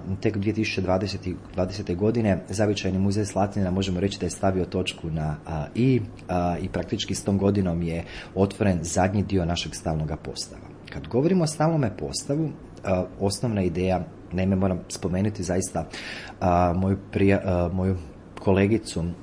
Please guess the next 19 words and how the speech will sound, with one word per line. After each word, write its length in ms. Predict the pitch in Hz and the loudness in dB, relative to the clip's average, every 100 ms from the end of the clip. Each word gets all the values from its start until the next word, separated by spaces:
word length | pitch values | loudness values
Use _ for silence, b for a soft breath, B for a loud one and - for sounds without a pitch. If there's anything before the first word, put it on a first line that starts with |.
| - | -6
a, 60 | |
bivšu 320 | 87 104 - | 0 0 2
ravnateljicu 500 | 92 87 85 98 101 | 0 0 2 0 2
Dragicu 420 | 90 92 95 85 85 | 0 0 0 -4 -6
Šuvak, 460 | - 117 123 - - | -2 0 0 -4 -4
koja 200 | 104 98 | 2 4
je, 200 | 104 98 | 4 2
evo 140 | 101 98 | 2 0
ga, 220 | 87 90 - | 0 -4 -6
kroz 280 | 95 92 - | -2 -2 -4
praktički 600 | - 85 - - - 92 76 98 | -4 -2 -2 -6 -2 -2 0 -4
od 120 | 98 | -2
osnutka 440 | 98 107 107 117 | -2 -2 -2 0
muzeja 440 | 95 85 90 95 95 B B B - | 0 0 0 0 0 B B B -2
pa 80 | 101 | -2
sve 180 | - | 0
do 80 | 98 | 0
svog 260 | - 92 87 90 | 0 -2 -4 -4
umirovljeni-, 640 | 90 85 82 92 104 | 0 0 0 2 2